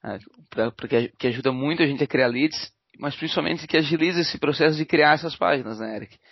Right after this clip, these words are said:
Nós, apesar de na, na, na nossa empresa a gente ter quem fa-, quem consiga fazer essa criação de páginas através do, do WordPress ou até H T M L,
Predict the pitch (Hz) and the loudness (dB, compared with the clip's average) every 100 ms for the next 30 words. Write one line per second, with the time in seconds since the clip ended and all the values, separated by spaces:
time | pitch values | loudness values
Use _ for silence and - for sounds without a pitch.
0 | - - _ - 120 120 117 110 - - | -20 -20 _ -6 -2 0 0 -2 -4 -8
1 | - - _ _ - - - - 120 127 | -10 -16 _ _ -20 -12 -8 -6 -2 0
2 | 123 123 120 113 110 107 - - - 117 | 0 -2 -4 -4 -8 -10 -12 -16 -16 -10
3 | 117 120 117 120 117 120 113 - 120 120 | -10 -8 -2 0 0 -2 -4 -4 -2 -2
4 | - _ _ - 120 - - - 123 120 | -4 _ _ -6 -4 -4 -6 -10 -8 -4
5 | - 151 123 127 - - 113 - 123 - | 2 4 6 4 2 0 0 0 -4 0
6 | 117 117 113 110 117 113 107 98 _ _ | 0 0 -2 0 2 0 -4 -10 _ _
7 | _ - - _ _ - 113 110 104 98 | _ -20 -20 _ _ -8 -6 -4 -2 -2
8 | 95 90 80 - - - 107 117 110 - | -2 -2 -2 -4 -6 -8 0 0 2 4
9 | 117 151 160 127 113 113 - 127 120 131 | 8 10 10 8 4 -2 0 2 2 -2
10 | 117 117 - 127 | -4 -2 -2 -4